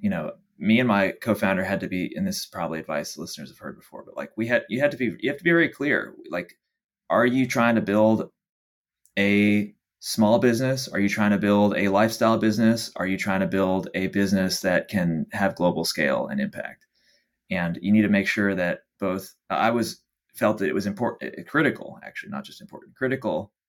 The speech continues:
vital to make sure that me and my partner were aligned about what our vision was for this company and what we wanted to do in the world.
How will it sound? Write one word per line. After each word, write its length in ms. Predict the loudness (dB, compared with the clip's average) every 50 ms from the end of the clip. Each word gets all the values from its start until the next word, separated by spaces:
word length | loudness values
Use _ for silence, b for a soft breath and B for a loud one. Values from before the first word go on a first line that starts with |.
| _ _ _
vital 520 | -4 0 0 2 2 0 -2 -4 -8 -12 _ -14
to 140 | -10 -6
make 200 | -4 -2 -2 -4
sure 280 | -4 -4 -4 -4 -4 -4
that 220 | -4 -6 -8 -8
me 120 | -8 -6 -6
and 60 | -4
my 120 | -4 -6
partner 420 | -4 -2 -2 -2 -2 -2 -4 -6 -6
were 180 | -6 -6 -6 -6
aligned 420 | -4 -4 -2 -2 0 -2 -2 -4 -4
about 300 | -2 -2 -2 -2 -2 -4 -4
what 220 | -2 0 0 2 2
our 180 | 0 0 0
vision 340 | 0 -2 -2 -2 -4 -4 -2
was 260 | -2 0 0 0 -2
for 220 | -4 -4 -4 -4 -4
this 220 | -2 -2 -4 -4
company 460 | -2 -2 -4 -2 0 2 2 4 4
and 160 | 2 0 0
what 120 | 0 -2 -2
we 80 | -2
wanted 320 | -2 -2 -2 -4 -6 -6 -10
to 100 | -12 -12
do 340 | -6 -2 0 0 2 0 -2
in 100 | -4 -4
the 100 | -8 -10
world. 320 | -10 -10 -10 -12 -14 _